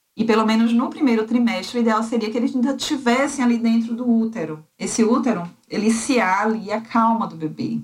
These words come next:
As condições que tem no útero vão trazer calma pra esse bebê, né? O bebê dentro do útero, ele estava calminho, ele não tinha nenhuma demanda não atendida. E aí a gente vai simular essas condições do útero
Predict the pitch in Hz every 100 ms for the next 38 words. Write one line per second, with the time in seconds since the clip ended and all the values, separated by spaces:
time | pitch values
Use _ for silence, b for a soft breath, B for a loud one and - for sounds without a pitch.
0 | - _ _ - 185 180 - 233 233 -
1 | - 233 220 185 180 - 202 226 B B
2 | - 202 190 202 226 226 220 196 220 262
3 | _ _ 277 269 269 240 220 190 - 226
4 | 254 220 220 226 - _ - 190 240 233
5 | 185 180 175 - - 240 - 294 - 247
6 | 240 240 240 240 226 214 170 165 165 170
7 | - - 185 196 175 170 165 165 170 185
8 | 208 208 190 185 220 233 196 156 151 -
9 | b b b b 185 185 190 208 214 240
10 | 220 190 196 226 B B B - - 320
11 | 349 370 285 220 214 226 196 220 220 -
12 | 214 220 226 - 175 175 214 - - 226
13 | 220 156 175 175 233